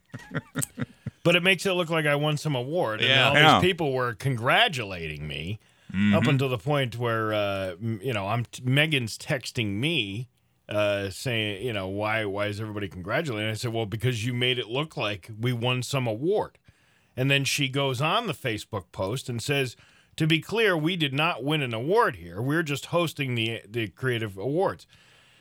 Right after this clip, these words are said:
Speaker 1: And I said, "Why did you have to ruin it?" <laughs>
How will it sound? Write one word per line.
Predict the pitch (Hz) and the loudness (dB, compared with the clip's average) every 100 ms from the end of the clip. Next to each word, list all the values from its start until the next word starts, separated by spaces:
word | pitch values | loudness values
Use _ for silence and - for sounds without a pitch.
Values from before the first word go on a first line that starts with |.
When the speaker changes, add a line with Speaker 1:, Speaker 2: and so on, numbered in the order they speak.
| _ | _
Speaker 1:
And | - 135 | -2 0
I | 147 | 0
said, | - 135 107 | 0 -6 -4
"Why | 131 190 | -2 -2
did | 202 147 | -4 -4
you | 139 | -6
have | 95 139 - | -6 -8 -10
to | - 107 | -6 -6
ruin | 90 98 147 190 - | -4 -4 -2 -4 -8
it?" | _ - | _ -16
<laughs> | - | -8